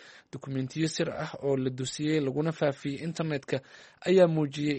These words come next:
in dalal badan oo kuwa reer galbeedka ah ay ciidamo gaar ah u direen Ukraine si ay uga caawiyaan ka hortagga duulaanka Ruushka.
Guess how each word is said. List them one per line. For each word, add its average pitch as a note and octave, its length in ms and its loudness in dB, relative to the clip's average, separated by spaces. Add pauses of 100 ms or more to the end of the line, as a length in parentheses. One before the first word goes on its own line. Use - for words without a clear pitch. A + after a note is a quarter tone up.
in D#3+ 160 -2
dalal E3 300 6
badan E3+ 320 2
oo B2 140 -4
kuwa E3+ 260 0
reer D3 220 0
galbeedka D3 560 2
ah D#3 160 -2
ay C3+ 160 -2
ciidamo C#3 400 0
gaar E3 260 4
ah D3 80 0
u - 120 -6
direen E3 400 2
Ukraine C3+ 340 -2 (400)
si - 140 -10
ay C#3 120 0
uga C#3 300 0
caawiyaan C3 480 2
ka C3 120 -6
hortagga C3+ 500 0
duulaanka C3 540 0
Ruushka. B2+ 340 -6